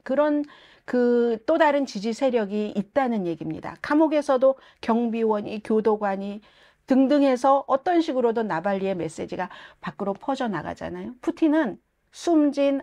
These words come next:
알렉세이 나발리와 싸워야지 된다. 여러분과 저는 이런 뉴스를 대할 때 우리가 뭐 러시아의 운명을 어떻게 하겠어요? 물론 러시아와 관계된 미국에 살고 있고 러시아와 관계된 한국에 살고 있지만,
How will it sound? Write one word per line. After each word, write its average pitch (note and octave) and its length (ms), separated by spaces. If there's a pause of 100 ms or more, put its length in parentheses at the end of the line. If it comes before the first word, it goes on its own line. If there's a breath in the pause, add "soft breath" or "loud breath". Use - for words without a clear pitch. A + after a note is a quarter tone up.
알렉세이 F3+ 640
나발리와 E3+ 600
싸워야지 G#3+ 520
된다. D#3 320 (280 loud breath)
여러분과 C4+ 500
저는 G#3 480 (300 loud breath)
이런 A#3+ 260
뉴스를 G#3+ 460
대할 E3+ 280
때 F3+ 140
우리가 B3+ 300
뭐 B3 140
러시아의 G#3 420
운명을 F#3+ 400
어떻게 A3 360
하겠어요? F3 560
물론 G3+ 260
러시아와 F3+ 520
관계된 A#3+ 460
미국에 A3 300
살고 G#3 340
있고 C#4 420 (260 loud breath)
러시아와 G#3 520
관계된 F#3 440
한국에 B3 380
살고 A#3 320
있지만, G#3+ 400